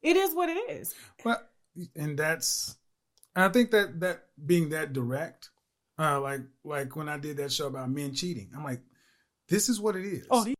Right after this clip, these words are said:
Speaker 1: is cheat.
Speaker 2: And well, I think, and
Speaker 1: Oh,
Speaker 2: I, and I
Speaker 1: yeah.
Speaker 2: said that's, that's what
Speaker 1: Oh.
Speaker 2: it, and so cou-, a couple of things, two things I wanna make sure I focus on.
Speaker 1: Mm-hmm.
Speaker 2: One, you mentioned about expanding the conversation, uh, having a forum.
Speaker 1: Mm-hmm.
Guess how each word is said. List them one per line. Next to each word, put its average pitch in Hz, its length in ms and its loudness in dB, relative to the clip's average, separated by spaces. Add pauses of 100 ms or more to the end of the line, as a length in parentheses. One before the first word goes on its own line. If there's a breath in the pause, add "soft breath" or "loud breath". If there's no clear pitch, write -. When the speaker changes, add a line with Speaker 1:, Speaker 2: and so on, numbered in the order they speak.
(140)
Speaker 1:
is 180 140 -10
cheat. 214 360 -10
Speaker 2:
And 190 100 -4
well, 214 120 10
I 202 100 2
think, 233 200 2
and 254 100 4
Speaker 1:
Oh, 202 40 6
Speaker 2:
I, 220 120 4
and 202 80 4
I 208 40 8
Speaker 1:
yeah. 214 40 6
Speaker 2:
said 214 320 0
that's, 214 220 -2
that's 202 260 -4
what 247 140 0
Speaker 1:
Oh. 196 80 -10
Speaker 2:
it, 185 60 -10
and 175 100 -10 (300 soft breath)
so 175 360 4 (500)
cou-, 247 100 6
a 180 120 0
couple 247 260 -2
of 208 100 -6
things, 131 340 -2
two 233 280 -6
things 165 200 -4
I 139 60 -4
wanna 120 300 -4 (100)
make 123 200 -6
sure 120 180 -8
I 107 80 -12 (200)
focus 107 320 -12
on. 92 140 -18
Speaker 1:
Mm-hmm. 127 160 -2
Speaker 2:
One, 170 300 0 (580)
you 170 120 4
mentioned 196 300 2
about 143 320 -4
expanding 139 540 -4
the 127 80 0
conversation, 123 720 -8 (320)
uh, 127 240 -2
having 131 280 -4
a 127 60 -6
forum. 127 380 -12 (200)
Speaker 1:
Mm-hmm. 226 300 -4